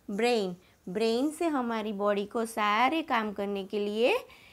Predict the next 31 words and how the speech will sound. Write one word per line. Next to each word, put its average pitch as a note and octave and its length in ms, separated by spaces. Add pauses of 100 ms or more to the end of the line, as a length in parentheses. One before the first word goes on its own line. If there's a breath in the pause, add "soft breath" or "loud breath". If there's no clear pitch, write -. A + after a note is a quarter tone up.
(340 loud breath)
एक्टिवेट F#4 540
करता D4+ 340
है C#4+ 160
ब्रेन C4+ 320
हमारी C4+ 360
बॉडी B3+ 300
को C4 160
काम B3 280
करने B3 300
के C#4 100
लिए। C#4 280 (440 loud breath)
So, C4 80
first A3+ 460
one B3 160
is G4+ 260 (220)
brain। G3+ 400 (340 soft breath)
फिर C#4+ 140
हमारी C4+ 400
बॉडी A#3+ 420
जो B3+ 140
खड़ी A#3+ 400
रह A#3+ 180
सकती A#3+ 420
है, A#3+ 160
बैठती A3+ 640
है, A#3+ 320
वो C4 140
किसके C4+ 420
सपोर्ट C#4 440
से? F#3+ 220
So, G4 260